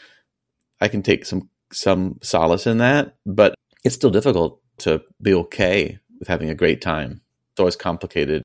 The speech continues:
There's always a, a vein of grief through everything. But in terms of powers, I, I don't think so. I think it was clear that it was gonna channel, it was gonna help me in a sense of just that I have a drive, I have a necessity.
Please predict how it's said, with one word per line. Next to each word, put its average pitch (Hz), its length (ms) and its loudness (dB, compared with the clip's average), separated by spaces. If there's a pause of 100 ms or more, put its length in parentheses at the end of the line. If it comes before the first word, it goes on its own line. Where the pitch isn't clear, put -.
(400)
There's 95 140 -2
always 92 240 4
a, 85 260 2
a 87 80 -4
vein 82 640 -2
of 78 420 -6 (240)
grief 90 520 0 (340)
through 87 180 -2
everything. 71 640 -6 (400)
But 160 80 4
in 151 60 4
terms 160 160 2
of 113 120 2
powers, 147 720 2 (440)
I, - 200 -4
I 113 200 4
don't 107 220 2
think 95 320 -4
so. 80 300 0
I 82 60 0
think 98 200 -2
it - 180 0
was - 420 -4 (240)
clear 101 380 4
that 90 120 4
it - 60 2
was - 120 -6
gonna 82 260 -2
channel, 90 720 -2 (200)
it 85 120 -6
was 85 160 -8
gonna 80 220 -4
help - 380 -2 (160)
me 82 280 -4
in 78 80 -8
a 80 80 -8
sense 85 360 -4
of 76 260 -6
just - 200 -4 (140)
that 82 240 0
I 95 60 -4
have 98 120 2
a 90 60 0
drive, 95 340 0
I 92 60 2
have 110 120 0
a 113 40 0
necessity. 95 640 -4